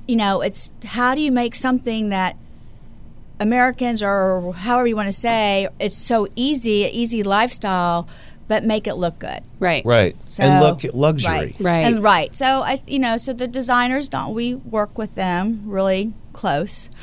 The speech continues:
Speaker 1: And <laughs>
Speaker 3: <laughs> Yes.
Speaker 1: <laughs> we work with them really close, and we're like, "No, no, no,
Speaker 2: Good.
Speaker 1: change that." Or,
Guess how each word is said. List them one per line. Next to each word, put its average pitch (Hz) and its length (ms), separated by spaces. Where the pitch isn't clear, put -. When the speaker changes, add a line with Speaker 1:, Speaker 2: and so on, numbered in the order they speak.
Speaker 1:
And 247 640
<laughs> 127 100
Speaker 3:
<laughs> 202 60
Yes. 113 460
Speaker 1:
<laughs> 392 40
we 415 100
work 427 120
with 392 100
them 370 140
really 277 200
close, 220 520
and 247 120
we're - 80
like, - 160
"No, 247 220
no, - 180
no, 214 260
Speaker 2:
Good. - 100
Speaker 1:
change 262 380
that." 220 520
Or, 196 180